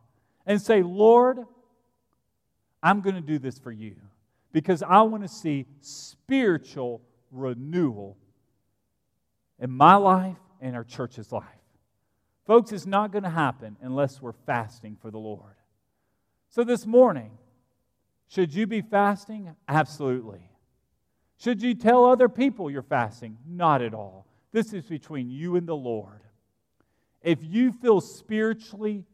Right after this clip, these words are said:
dry, spiritually empty, it's because the Lord is telling you this morning, you've been eating and drinking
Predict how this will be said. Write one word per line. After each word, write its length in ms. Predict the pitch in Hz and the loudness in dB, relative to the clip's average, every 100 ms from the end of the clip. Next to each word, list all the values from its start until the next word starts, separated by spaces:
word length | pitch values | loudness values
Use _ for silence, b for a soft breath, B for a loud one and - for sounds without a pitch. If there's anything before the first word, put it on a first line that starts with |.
| 131 | -20
dry, 680 | 117 147 156 139 113 101 - - _ _ | -10 2 6 8 6 -2 -12 -20 _ _
spiritually 1160 | - - - 226 254 254 - - 226 220 208 - _ _ _ | -20 -20 -8 -2 0 -2 -4 -12 -6 -4 -6 -10 _ _ _
empty, 640 | 196 196 - 143 107 101 - _ _ - | -2 -2 -2 -8 -8 -10 -20 _ _ 0
it's 220 | 202 208 | 0 0
because 500 | 175 208 196 165 - _ _ _ | -6 -4 -2 -2 -4 _ _ _
the 120 | 180 | 0
Lord 380 | 165 190 247 262 | 4 6 6 4
is 120 | 254 | -2
telling 360 | - 214 220 196 | -2 0 0 -2
you 140 | 196 | -6
this 200 | 196 190 | -4 -4
morning, 440 | 185 156 123 110 104 _ | -4 -6 -6 -10 -18 _
you've 320 | 180 233 202 175 | -4 -2 -2 0
been 240 | 208 196 - | -2 -2 -2
eating 420 | 247 277 269 254 | 2 4 2 0
and 180 | 233 175 | -2 -4
drinking 640 | 180 214 180 147 127 | -4 -2 -2 -4 -6